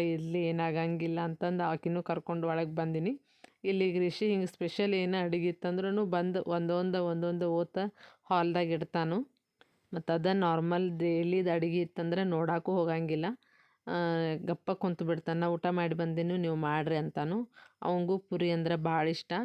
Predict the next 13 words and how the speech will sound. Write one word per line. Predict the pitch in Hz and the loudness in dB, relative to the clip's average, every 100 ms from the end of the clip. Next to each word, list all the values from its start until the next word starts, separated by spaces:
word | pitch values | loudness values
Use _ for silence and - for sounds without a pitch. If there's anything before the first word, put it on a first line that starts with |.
| 254 - _ - | -6 -14 _ -6
ಈಗ | 175 | -2
ನೋಡ್ರಿ | 175 170 160 | 0 0 0
ಪುರಿದ | 156 175 170 175 170 175 | -2 0 0 0 0 0
ಅವನ್ನ | 160 165 | 2 0
ಹಿಡ್ಕೊಂಡು | 175 175 160 170 180 | 0 -2 -2 -2 -2
ಹೊಂಟಿದಾನು. | 156 160 160 165 156 | -2 -2 -2 0 -2
"ನಾ | 160 151 | -2 -4
ತೊಗೊಂಬರ್ತೇನು, | - 156 156 156 151 - 156 156 156 | -4 -4 -2 -2 -4 -4 -4 -2 -2
ಬರ್ತೇನು" | 156 147 - 151 151 | -2 -4 -4 -4 -2
ಅಂತ | 147 151 | -4 -4
ಅಂದ. | 151 147 147 214 214 _ _ _ - | -4 -2 -2 -4 -6 _ _ _ -2
ನಾನು | 190 185 202 | 0 2 2
ಹತ್ತಿರ | 202 190 - | 0 0 0